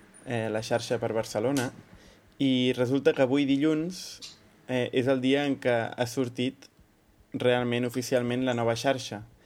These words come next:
I comencen a desplegar-ho per semàfors de, de deu en deu.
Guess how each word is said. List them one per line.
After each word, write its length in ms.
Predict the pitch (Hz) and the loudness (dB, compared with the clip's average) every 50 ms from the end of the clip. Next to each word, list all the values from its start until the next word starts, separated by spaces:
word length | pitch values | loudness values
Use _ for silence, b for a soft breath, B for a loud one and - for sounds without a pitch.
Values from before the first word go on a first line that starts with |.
| b b b b b b b b b _ | b b b b b b b b b _
I 120 | 143 135 | -2 0
comencen 720 | 139 139 135 135 135 131 - 156 151 147 147 147 143 147 143 | 2 2 2 2 2 0 2 2 4 4 4 2 2 2 2
a 60 | 139 | 2
desplegar-ho 500 | 135 131 - 143 139 123 127 135 139 147 143 | 0 0 2 0 2 4 4 4 4 2 2
per 160 | - 139 127 110 | 2 2 2 2
semàfors 760 | - - 120 123 135 143 139 - 139 156 165 - - - - - - - | -2 -2 0 0 0 -2 0 0 0 0 0 -6 -16 -20 -20 -20 -16 -12
de, 240 | 120 120 120 117 117 117 113 110 - - - | -2 2 2 2 4 2 0 -4 -6 -8 -2
de 140 | 113 120 | 0 4
deu 180 | 120 127 131 139 | 4 4 4 4
en 100 | 135 123 | 2 2
deu. 280 | 117 113 110 107 117 | 4 4 4 2 -2